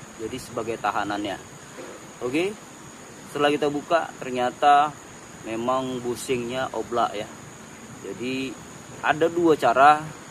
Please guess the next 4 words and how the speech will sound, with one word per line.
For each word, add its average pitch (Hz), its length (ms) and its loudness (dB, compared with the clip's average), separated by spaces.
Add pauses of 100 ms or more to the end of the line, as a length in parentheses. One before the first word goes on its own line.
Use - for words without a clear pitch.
(120)
untuk 117 560 -2
memperbaikinya. 113 960 -4 (640)
Yang 113 160 -4
pertama, 147 640 4